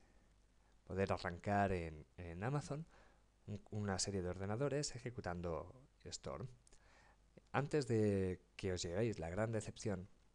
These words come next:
hacia el final parece que ha habido algún cambio, no tengo muy claro si es algún cambio en Amazon, probablemente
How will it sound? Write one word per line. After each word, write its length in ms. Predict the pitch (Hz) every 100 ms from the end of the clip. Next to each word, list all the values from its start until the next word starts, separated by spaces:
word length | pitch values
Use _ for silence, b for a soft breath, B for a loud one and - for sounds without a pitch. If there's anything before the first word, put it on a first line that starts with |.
| - -
hacia 340 | 107 - 104
el 60 | 95
final 420 | 123 123 113 113
parece 380 | 104 107 113 -
que 80 |
ha 20 | 123
habido 220 | 117 98
algún 240 | 98 113
cambio, 320 | 117 120 120
no 120 | 110 123
tengo 200 | 139 135
muy 180 | 120
claro 340 | 113 117 120 117
si 220 | - 101
es 180 | 104 -
algún 220 | 101 101
cambio 340 | - 104 104
en 60 | 82
Amazon, 500 | 104 120 123 131 131 -
probablemente 560 | 92 87 82 85 82